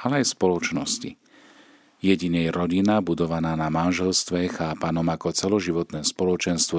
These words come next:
jedného muža a jednej ženy, je zamerané na dobro manželov,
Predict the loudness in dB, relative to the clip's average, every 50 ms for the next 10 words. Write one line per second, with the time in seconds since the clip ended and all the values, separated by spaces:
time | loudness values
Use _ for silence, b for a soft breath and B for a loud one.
0 | 2 2 2 2 0 0 2 2 2 0 0 0 2 2 2 0 B B B B
1 | B B B 0 2 4 4 2 0 0 -4 -6 -4 -4 -2 0 2 2 4 4
2 | 2 2 B B B B B B B 2 2 6 6 6 4 6 4 4 4 4
3 | 4 4 4 4 4 2 2 2 2 2 2 2 2 2 0 2 2 2 0 0
4 | 0 -2 -4 -4 -6 _